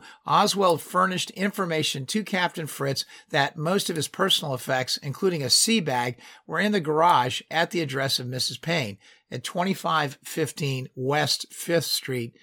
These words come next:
in Irving, Texas. The interview was concluded about one ten P M, and immediately thereafter,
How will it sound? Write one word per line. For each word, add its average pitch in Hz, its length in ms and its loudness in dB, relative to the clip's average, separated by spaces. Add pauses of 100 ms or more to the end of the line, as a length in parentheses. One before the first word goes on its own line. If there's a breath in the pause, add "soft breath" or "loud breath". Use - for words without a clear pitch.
(180 soft breath)
in 143 160 -6
Irving, 131 380 2
Texas. - 600 -2 (1000)
The 202 180 2
interview 170 380 6
was 147 160 -2
concluded 160 520 4
about 143 380 2
one 175 280 2
ten 170 260 2
P 170 260 -2
M, 165 220 4 (260 loud breath)
and 151 120 0
immediately 156 560 4
thereafter, 143 680 4